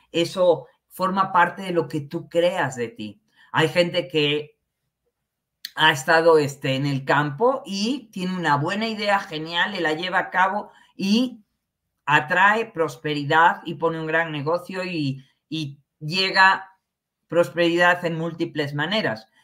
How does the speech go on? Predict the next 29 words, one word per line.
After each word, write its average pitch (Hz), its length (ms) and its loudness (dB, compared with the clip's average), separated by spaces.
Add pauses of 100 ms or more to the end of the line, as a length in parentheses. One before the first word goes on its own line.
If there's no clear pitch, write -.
(120)
Entonces, 170 680 -4 (360)
si 175 180 -2
a 165 160 4
ti 269 200 -2
te 294 100 -2
mantiene 185 680 -2
arraigado 131 800 -2
a 135 140 -4
tu 139 160 -4
vida 143 540 -6
la 147 240 2
escasez, 143 800 -6 (140)
eso 196 300 -6
es 214 80 -10
lo 147 180 -6
que 131 120 -4
vas 131 240 -6
a 139 100 -8
co-crear 135 720 0
como 127 360 -4
Dios 143 360 -6
que 135 220 -2
eres, 240 480 -2
¿eh? 180 260 -6 (400)
Si 156 240 -8
te 175 100 2
mantiene 170 640 0
la 170 340 6
prosperidad, 156 960 -2